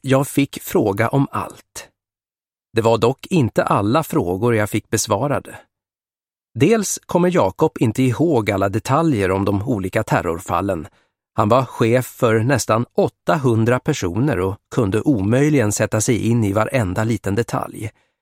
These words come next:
Dels är han underställd en tystnadsplikt, vilket innebär att det fanns en rad frågor som han inte kunde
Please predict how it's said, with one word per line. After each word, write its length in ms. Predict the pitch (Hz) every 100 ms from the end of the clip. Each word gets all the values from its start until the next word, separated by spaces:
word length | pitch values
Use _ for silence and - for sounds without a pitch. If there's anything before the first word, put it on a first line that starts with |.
| _ _ _ -
Dels 300 | 127 196 190
är 80 | 175
han 140 | 170
underställd 600 | 175 117 92 - 113 113
en 160 | 113 120
tystnadsplikt, 1120 | - - - - 85 90 - - - - - - _ _ _ -
vilket 300 | 131 151 196
innebär 460 | 190 101 98 101 110
att 160 | 117
det 100 | 143
fanns 320 | - 127 110
en 280 | 160 156 120
rad 380 | 151 214 160 107
frågor 520 | - 131 82 90 110
som 180 | 110 113
han 120 | 120
inte 200 | 135 -
kunde 540 | - 175 113 101 147